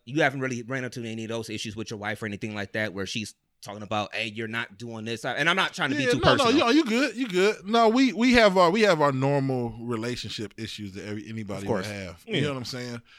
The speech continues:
Speaker 2: We, um, like you said, I am a writer, so we do. It's kinda unique 'cause she kinda does her own thing, and I have a lot of time <laughs> to sit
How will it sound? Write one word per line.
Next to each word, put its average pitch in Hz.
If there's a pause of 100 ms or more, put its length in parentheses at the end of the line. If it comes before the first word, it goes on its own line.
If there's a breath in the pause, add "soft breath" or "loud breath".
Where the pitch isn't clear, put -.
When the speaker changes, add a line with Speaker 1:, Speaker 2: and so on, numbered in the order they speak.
(260 loud breath)
Speaker 2:
We, 151
um, 139 (200)
like 143
you 165
said, 156
I 135
am 139
a 123
writer, 104
so 123
we 131
do. 127
It's 131
kinda 135
unique 120
'cause 113
she 120 (140)
kinda 123
does 113
her 127
own 117
thing, 123
and 110
I 113
have 117
a 113
lot 110
of 107
time 117
<laughs> -
to -
sit -